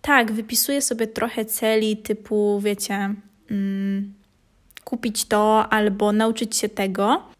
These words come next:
ale tego jest najmniej. Głównie moje cele wyglądają w ten sposób, że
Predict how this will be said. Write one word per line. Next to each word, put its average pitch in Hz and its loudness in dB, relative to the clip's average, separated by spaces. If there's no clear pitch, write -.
ale 254 6
tego 285 -4
jest 320 -4
najmniej. 233 2
Głównie 302 2
moje 269 6
cele 277 4
wyglądają 240 4
w - -6
ten 220 0
sposób, 254 -2
że 226 -2